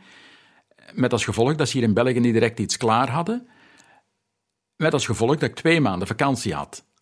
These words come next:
En dat was wel plezant. Want dan kon ik het, eh, de Via di Francesco, eh, in één keer wandelen. Hè, dan kun je het, eh, de,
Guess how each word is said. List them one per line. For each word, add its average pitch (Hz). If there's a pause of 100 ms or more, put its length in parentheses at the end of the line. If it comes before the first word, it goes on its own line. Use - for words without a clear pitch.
(460)
En 135
dat 123
was 82
wel 80
plezant. 107 (360)
Want 131
dan 123
kon 101
ik 85
het, -
eh, 90 (380)
de 104
Via 123
di 120
Francesco, 123 (480)
eh, 101 (120)
in 110
één 143
keer 104
wandelen. 107 (280)
Hè, 95
dan 131
kun 110
je 101
het, 95
eh, 101 (120)
de, 87